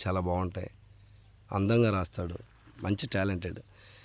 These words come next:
మా అన్న నిలిచిపోవడానికి కారణం మా నాన్నకి ఏదో రాసుకురుపు వచ్చి బాధ్యతలుగా మేము ఆరు మంది అన్న, నలుగురు అన్నదమ్ములు, ఇద్దరు అప్పు చెల్లెలు కదా, అందరినీ, ఆ, సాకడానికి బాధ్యతగా మా నాన్న కష్టపడలేని రోజుల్లో మా అన్న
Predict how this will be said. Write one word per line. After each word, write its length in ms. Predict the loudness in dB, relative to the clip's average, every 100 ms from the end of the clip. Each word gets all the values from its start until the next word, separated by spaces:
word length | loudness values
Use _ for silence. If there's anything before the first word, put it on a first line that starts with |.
| -20 -20 0
మా 200 | 4 8
అన్న 140 | 8 8
నిలిచిపోవడానికి 600 | 6 4 4 6 6 4
కారణం 260 | 4 6
మా 120 | 8 6
నాన్నకి 360 | 6 4 4
ఏదో 180 | 4 4
రాసుకురుపు 520 | 4 2 2 -2 0
వచ్చి 380 | -2 2 2 4
బాధ్యతలుగా 580 | 4 2 0 0 0 2
మేము 220 | 4 4
ఆరు 200 | 4 4
మంది 360 | 4 2 0 -4 -16 -20 -20 -16 0
అన్న, 160 | 2 2
నలుగురు 540 | 0 0 0 2 2
అన్నదమ్ములు, 320 | 2 2 2
ఇద్దరు 140 | 2 0
అప్పు 120 | -2
చెల్లెలు 320 | 0 2 2
కదా, 180 | 0 0
అందరినీ, 440 | 2 2 2 0 -4 -20 -20 -20 -20 -6
ఆ, 200 | -2 -2
సాకడానికి 560 | -2 -2 0 0 0 0
బాధ్యతగా 640 | -2 -2 -4 -2 0 0
మా 180 | 0 0
నాన్న 240 | 0 0 -2
కష్టపడలేని 520 | -4 -6 -4 -2 -2
రోజుల్లో 400 | -4 -4 -4 -2
మా 160 | -2
అన్న 240 | -2 -2